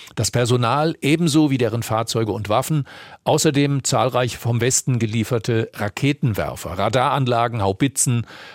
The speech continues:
und man habe mehrere Waffendepots der Ukraine zerstört. Auch das steht alles unter dem Vorbehalt, dass es nicht überprüft werden kann.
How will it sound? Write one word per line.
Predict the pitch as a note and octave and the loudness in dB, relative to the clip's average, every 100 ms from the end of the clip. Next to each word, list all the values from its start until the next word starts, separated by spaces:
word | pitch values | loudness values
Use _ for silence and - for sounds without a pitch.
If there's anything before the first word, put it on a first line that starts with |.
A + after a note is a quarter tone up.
| - | -2
und | C#3+ D#3 - | -2 0 -4
man | B2+ A2 | -2 0
habe | A2+ A#2 | 0 0
mehrere | G2+ A2 A#2 A2+ A2 F#2+ | 0 0 0 0 -2 0
Waffendepots | G#2 - A2+ F#2 F2+ - F2+ - | -2 0 -2 -2 -4 -4 -4 -4
der | F#2+ | -6
Ukraine | A2+ - G2 A2+ A2 | -4 -4 -2 -2 -2
zerstört. | A#2 G2+ - A#2 B2+ - - - - | -2 -2 0 0 -2 -12 -20 -18 -4
Auch | A#2+ | -4
das | - D3 - | 0 0 2
steht | - C3 - | 0 -2 0
alles | B2+ D3+ - | 2 2 2
unter | - C#3+ C#3+ | 0 2 2
dem | B2+ A#2 | 2 0
Vorbehalt, | - B2 B2+ G#2+ A2+ A#2 | 0 2 2 2 0 0
dass | G#2 | 0
es | G2+ | -2
nicht | A2+ C3 - - - - _ | 0 -2 -4 -12 -20 -20 _
überprüft | A#2+ A2+ - A2 - | 0 0 0 -4 -2
werden | D#2 E2 E2 | -8 -6 -8
kann. | G#2+ - | -10 -12